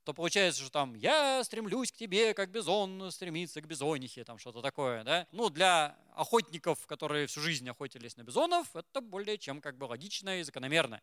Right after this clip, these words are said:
Ну, и в современных культурах тоже сплошь и рядом такое бывает.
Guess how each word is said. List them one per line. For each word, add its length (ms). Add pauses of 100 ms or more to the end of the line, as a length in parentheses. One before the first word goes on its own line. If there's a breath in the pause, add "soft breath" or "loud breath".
(100)
Ну, 100
и 320
в 60
современных 640
культурах 380
тоже 200
сплошь 240
и 60
рядом 260
такое 240
бывает. 480